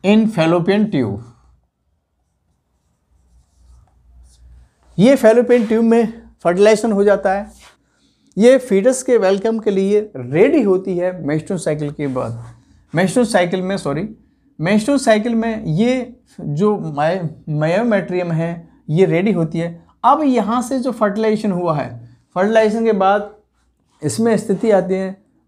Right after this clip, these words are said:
मोरूला होता है, ब्लास्टुला होता है और उसके बाद फिर यहाँ पर ये जो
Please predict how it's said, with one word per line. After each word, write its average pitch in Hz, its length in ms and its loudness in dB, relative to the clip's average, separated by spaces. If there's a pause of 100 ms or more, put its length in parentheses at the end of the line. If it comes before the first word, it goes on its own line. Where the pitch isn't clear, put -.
मोरूला 214 520 4
होता 196 320 -2
है, 180 420 -4
ब्लास्टुला 180 560 -2
होता 190 240 -2
है 175 340 -6 (120)
और 185 180 4
उसके 294 340 2
बाद 185 400 2 (320)
फिर 269 360 2 (280)
यहाँ 185 320 -2
पर 156 200 -4 (1700)
ये 269 380 2
जो 262 480 -2